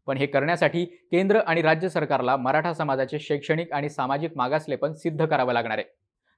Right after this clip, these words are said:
ते करता आलं तरच स्वतंत्र कोट्यातून आरक्षणाचा प्रश्न मार्गी लागू शकतो.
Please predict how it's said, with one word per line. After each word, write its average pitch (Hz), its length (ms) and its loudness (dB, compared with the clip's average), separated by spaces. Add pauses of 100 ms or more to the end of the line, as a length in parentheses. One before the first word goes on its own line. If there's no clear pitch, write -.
ते 135 60 0
करता 143 300 4
आलं 175 220 6 (280)
तरच 233 240 4
स्वतंत्र 208 360 0
कोट्यातून 170 400 0
आरक्षणाचा 147 520 -2
प्रश्न 131 300 -4
मार्गी 160 380 2
लागू 127 180 2
शकतो. - 440 -6